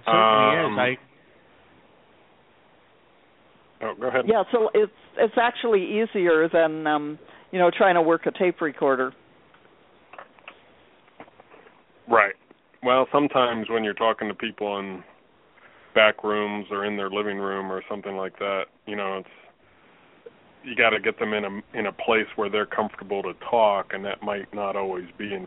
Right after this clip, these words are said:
Speaker 2: front of a computer.
Speaker 3: Oh, they
Speaker 2: Or
Speaker 3: don't have to.
Speaker 2: laptop.
Speaker 3: They call in on their telephone.
Speaker 2: Oh, right. Um,
Speaker 3: So it's really a
Speaker 2: but,
Speaker 3: good resource.
Speaker 2: uh, there was,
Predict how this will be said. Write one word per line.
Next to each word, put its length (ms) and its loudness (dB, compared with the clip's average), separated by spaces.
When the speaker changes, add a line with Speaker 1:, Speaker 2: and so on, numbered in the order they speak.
Speaker 2:
front 140 -6
of 100 -10
a 60 -8
computer. 680 -12
Speaker 3:
Oh, 200 6
they 80 4
Speaker 2:
Or 60 4
Speaker 3:
don't 180 4
have 260 -2
to. 80 -2
Speaker 2:
laptop. 80 -8
Speaker 3:
They 120 4
call 300 0
in 120 4
on 120 0
their 140 4
telephone. 680 -2
Speaker 2:
Oh, 180 0
right. 220 -10
Um, 520 -6
Speaker 3:
So 80 2
it's 140 -4
really 280 4
a 60 4
Speaker 2:
but, 180 6
Speaker 3:
good 40 -6
resource. 580 4
Speaker 2:
uh, 60 -20
there 80 -8
was, 160 -18